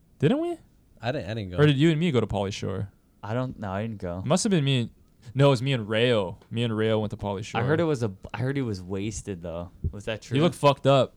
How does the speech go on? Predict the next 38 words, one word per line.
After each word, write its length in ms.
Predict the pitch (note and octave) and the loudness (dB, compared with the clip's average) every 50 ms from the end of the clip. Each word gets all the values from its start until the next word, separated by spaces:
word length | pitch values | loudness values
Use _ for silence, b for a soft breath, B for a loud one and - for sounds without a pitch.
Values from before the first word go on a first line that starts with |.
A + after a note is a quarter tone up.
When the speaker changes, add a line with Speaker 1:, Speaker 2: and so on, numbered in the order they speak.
| - - - - - | -16 -20 -20 -20 -14
Speaker 3:
Yeah. 280 | - - G#2 F#2+ F#2 F#2 | -8 -6 -4 -4 -2 0
Speaker 1:
But 100 | F#2 A2+ | 2 2
he 80 | C3 G#3+ | 4 4
was, 180 | C#4 C4 - - C3+ B2 B2 | 2 2 -2 -4 -6 0 2
honestly 320 | B2+ C#3+ G3 G3 - G#3+ | 2 4 2 2 0 0
though, 180 | F#3 G3+ G#3+ G3+ | 2 2 2 2
bro, 180 | G3 A3 A3 G3+ | 2 4 4 4
he 140 | C#3+ D3 F#3+ | 4 4 4
was 120 | G3+ - | 2 0
funnier 380 | - - - B2 B2+ C#3+ D3+ C#3 | 0 0 2 2 4 4 2 0
than 80 | A#2+ | 0
I 60 | G#2+ | 0
thought 160 | G2 G#2 G#2 G#2+ | 0 0 0 0
he 60 | G#2+ | 0
was 80 | G#2 G#2 | -2 -6
gonna 100 | G2+ G2+ | -8 -8
be. 220 | G2+ G#2 G2+ G2 F#2+ | -8 -8 -8 -8 -6
Speaker 3:
Was 300 | G#2+ A#2 A#2+ A#2+ - - | -6 -4 -4 -4 -4 -4
he 200 | - - C3 B2 | -4 -2 -2 0
like 340 | A#2+ A#2+ B2+ B2 - - - | 0 0 -2 -2 -4 -6 -2
the 120 | B2+ B2 A#2 | -2 0 0
whistle? 800 | A2+ A2 A2 G#2+ A2 B2 - - - - C3+ C3+ C3+ C#3+ D#3 F3+ G#3 | 0 0 0 0 -2 -2 -4 -8 -6 -2 0 2 2 2 2 0 -4
Speaker 2:
The 0 | G#3 | -6
whistle. 580 | B2+ C#3 F#3+ A#3 G#3+ - - - - - A#2+ | -6 -6 -8 -8 -10 -14 -18 -12 -6 -2 2
Speaker 1:
That 100 | B2 C3+ | 4 6
was 100 | D3+ C#3 | 6 6
his 140 | E3 E3 - | 4 2 2
whole 180 | D#3 D#3 D#3+ D#3 | 4 4 4 4
thing. 260 | - F#3+ D#3+ G#2 b b b b _ | 2 0 -2 -2 b b b b _
Dude, 180 | - C#3 C3 A#2 | 2 2 4 4
his 160 | C3+ C3+ - | 4 2 2
whole 220 | - D3 E3 D3+ A2 | 4 4 4 4 4
act 300 | A2 A2 A#2 - - C3 | 4 4 4 2 2 -2
is 100 | A2+ G#2+ | -4 -2
about 260 | G#2+ A2+ A2 G#2+ G#2+ | 2 2 2 2 2
being 220 | G2+ G#2+ G#2+ A2 | 0 -2 0 0
Pauly 320 | G#2+ - A2 G#2+ G#2 G#2 G2+ | 0 2 2 2 2 0 -2
Shore. 420 | - - A2 G#2+ G2+ F#2 - - | -2 -2 -2 0 -2 -4 -6 -8